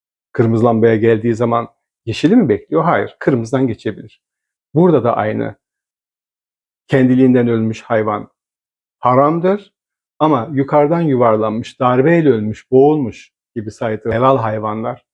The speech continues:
onları vaktinde kestiğiniz zaman he-, e, haramdan istisnadır demiş Rabbimiz. İlla ma zakkeytum. <clears throat>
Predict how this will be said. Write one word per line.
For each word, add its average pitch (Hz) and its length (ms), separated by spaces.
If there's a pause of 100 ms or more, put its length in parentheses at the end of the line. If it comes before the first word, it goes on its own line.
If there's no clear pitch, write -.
(320)
onları 151 440
vaktinde 143 420
kestiğiniz 147 540
zaman 156 380 (280)
he-, 139 260
e, 135 60
haramdan 143 1000
istisnadır 123 800
demiş 127 320 (380)
Rabbimiz. 98 580 (300)
İlla 110 360
ma 135 420
zakkeytum. - 600 (1500)
<clears throat> - 840